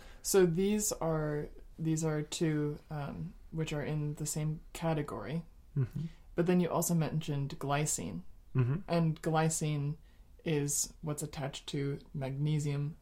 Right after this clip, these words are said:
Speaker 1: glycinate, right?
Speaker 2: Yes.
Speaker 1: Yes,
Speaker 2: But,
Speaker 1: okay.
Speaker 2: but glycine is also, <laughs> that's not the only place where you would find glycine, of course.
Speaker 1: But in terms of
Speaker 2: <laughs>
Speaker 1: nootropics Depot products and
Speaker 2: Yes.
Speaker 1: things that, that we can think of as practical examples, that's one really clear one. It's even in the name.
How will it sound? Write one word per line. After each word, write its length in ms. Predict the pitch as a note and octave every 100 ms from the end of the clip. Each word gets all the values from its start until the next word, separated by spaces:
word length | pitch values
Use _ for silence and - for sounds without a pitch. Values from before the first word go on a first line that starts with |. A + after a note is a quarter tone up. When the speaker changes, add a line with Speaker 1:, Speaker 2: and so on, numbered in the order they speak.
| -
Speaker 1:
glycinate, 580 | D#3 D3+ C#3+ A2 F#2 - -
right? 300 | - G3 G#3+ - -
Speaker 2:
Yes. 440 | D3 D3+ - - F3+
Speaker 1:
Yes, 300 | F3 C#3 -
Speaker 2:
But, 120 | F3
Speaker 1:
okay. 80 | F3+ E3+
Speaker 2:
but 80 | -
glycine 460 | D#3+ D#3+ D#3 D#3+ D3
is 80 |
also, 440 | C#3+ C#3 C#3+ B2+ A#2+ - - D#3
<laughs> 240 | C3+ D3 -
that's 240 | C#3 -
not 240 | C#3 B2 -
the 80 |
only 260 | - G3 D#3
place 360 | B2 B2 A2+ B2+
where 100 | A#2+
you 120 | A2+
would 160 | A#2+ -
find 260 | A#2 A#2
glycine, 380 | A#2+ A#2 A2+ A#2+
of 180 | A#2+ D#3+
course. 360 | D#3 B2+ B2 E3
Speaker 1:
But 180 | F#3
in 120 | - -
terms 220 | G3 F#3
of 60 | F#3
Speaker 2:
<laughs> 20 |
Speaker 1:
nootropics 400 | F3+ F#3+ D#3+ F3
Depot 260 | A#3 A3 G3
products 420 | G#3+ F3+ F#3 F#3
and 140 | F3
Speaker 2:
Yes. 80 | -
Speaker 1:
things 220 | D#3+ E3+
that, 240 | E3 C#3+ - - - - -
that 180 | - -
we 100 | D#3
can 240 | D3+ D3+ C#3+
think 240 | D#3 D3
of 240 | C#3+ D#3 -
as 160 | D3 -
practical 460 | F#3 E3 D#3+ D#3
examples, 500 | D3 D3 C#3+ C#3 C#3
that's 220 | D#3 D3+
one 220 | E3 D3+ D3
really 200 | C#3+ C#3
clear 280 | E3+ D#3 C#3+
one. 200 | E2 D#3
It's 140 | D#3+
even 220 | D#3+ D3+
in 120 | D3 C#3+
the 60 |
name. 240 | C3+ A#2+